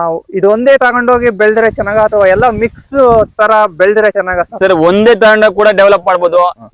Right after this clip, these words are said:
Speaker 2: ಮಿಕ್ಸ್ ಕೂಡ ತಗೊಂಡು ಡೆವಲಪ್ ಮಾಡ್ಬೋದು. ರೈತರಿಗೆ ಅವ-, ಅನುಕೂಲ, ಅವರ ಜಮೀನು, ಅವರ ಇದ್ರ ಮೇಲೆ ಅನುಕೂಲ ಅದು.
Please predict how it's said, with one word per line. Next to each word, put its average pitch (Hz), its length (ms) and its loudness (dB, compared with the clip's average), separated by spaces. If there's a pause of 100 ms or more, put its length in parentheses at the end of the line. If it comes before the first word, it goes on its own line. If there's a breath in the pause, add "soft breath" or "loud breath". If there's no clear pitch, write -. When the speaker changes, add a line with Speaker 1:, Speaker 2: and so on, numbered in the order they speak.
Speaker 2:
ಮಿಕ್ಸ್ 214 400 -2
ಕೂಡ 247 140 2
ತಗೊಂಡು 220 440 0
ಡೆವಲಪ್ 190 260 2
ಮಾಡ್ಬೋದು. 180 420 -2 (560)
ರೈತರಿಗೆ 240 360 2
ಅವ-, 175 300 2
ಅನುಕೂಲ, 196 360 0
ಅವರ 160 260 0
ಜಮೀನು, 190 480 -2
ಅವರ 190 200 2
ಇದ್ರ 185 180 2
ಮೇಲೆ 196 220 0
ಅನುಕೂಲ 202 320 0
ಅದು. 151 220 -2